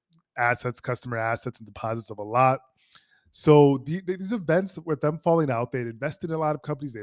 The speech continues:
purchased a lot of other crypto yield companies, DeFi companies. And so with this, them falling apart, it's creating a contagion, as they call it, whereas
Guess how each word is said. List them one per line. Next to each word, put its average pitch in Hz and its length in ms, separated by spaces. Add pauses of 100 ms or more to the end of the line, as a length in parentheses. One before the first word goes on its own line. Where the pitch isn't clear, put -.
purchased 135 360
a - 20
lot 139 160
of 135 80
other 127 300 (340)
crypto 135 440
yield 131 420
companies, 131 480
DeFi 127 400
companies. 123 560 (320)
And 113 80
so 139 80
with 127 160
this, 180 120 (140)
them 151 180
falling 202 220
apart, 156 280
it's - 280
creating 147 240
a - 20
contagion, 147 600
as 107 80
they 110 100
call 113 300
it, 110 100 (460)
whereas 120 280